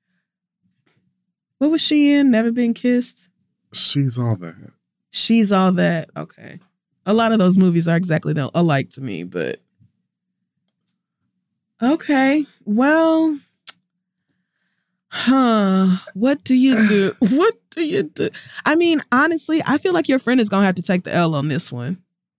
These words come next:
Speaker 2: Yeah, I think your friend is also gonna have to just get chopped and deal.
Speaker 1: <laughs>
Speaker 2: Um, because, like, what the fuck do, like, first of all, y'all literally play too much.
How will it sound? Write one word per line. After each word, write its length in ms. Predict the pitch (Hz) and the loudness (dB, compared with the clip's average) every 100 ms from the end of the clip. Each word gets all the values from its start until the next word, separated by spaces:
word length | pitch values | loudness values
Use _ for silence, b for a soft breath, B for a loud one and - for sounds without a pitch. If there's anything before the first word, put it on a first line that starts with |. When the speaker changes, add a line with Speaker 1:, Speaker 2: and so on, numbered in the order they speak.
| _ _ _ _ _ _ _ _ _ _ _ _ _ _ _ _ _ _ _ _ _ _ _ | _ _ _ _ _ _ _ _ _ _ _ _ _ _ _ _ _ _ _ _ _ _ _
Speaker 2:
Yeah, 380 | 156 180 175 156 | 4 4 4 0
I 160 | 123 175 | 0 -2
think 240 | 202 214 | -2 -4
your 140 | 185 170 | -4 -4
friend 280 | 156 147 | -4 -2
is 120 | 131 98 | -4 -4
also 380 | 113 117 - 120 | -4 -4 -4 -4
gonna 240 | 110 110 | -4 -4
have 240 | 107 98 - | -6 -10 -10
to 100 | 98 | -10
just 260 | 98 87 | -10 -8
get 160 | 92 90 | -6 -6
chopped 500 | - 107 92 92 - | -4 -2 -2 -6 -12
and 220 | - 101 | -10 -10
deal. 420 | 90 98 98 90 82 | -4 -2 -2 -2 -4
Speaker 1:
<laughs> 40 | 90 B B B B B B - 208 | -6 B B B B B B -14 -2
Speaker 2:
Um, 800 | 170 156 143 123 120 120 120 131 _ _ - | 0 2 2 0 -2 -2 -4 -6 _ _ -10
because, 560 | 127 151 196 156 147 131 | -2 0 2 0 0 -2
like, 460 | 135 131 127 123 117 _ | -2 0 2 0 -4 _
what 300 | - 135 160 | -4 -2 -2
the 80 | - | -4
fuck 280 | 156 170 165 | -4 -2 -4
do, 160 | - 147 - | -2 -4 0
like, 440 | 151 139 135 123 _ _ _ _ | 0 2 0 -4 _ _ _ _
first 320 | - 180 240 196 | 0 2 2 -2
of 100 | 180 | 0
all, 460 | 160 143 139 127 - _ _ - | 2 2 2 0 -8 _ _ -4
y'all 280 | 143 165 147 | 2 2 2
literally 600 | 135 135 139 135 117 117 | 0 0 0 0 0 -2
play 240 | - 110 | -4 -6
too 180 | 98 - | -6 -8
much. 540 | 95 76 71 _ - | -12 -14 -20 _ -20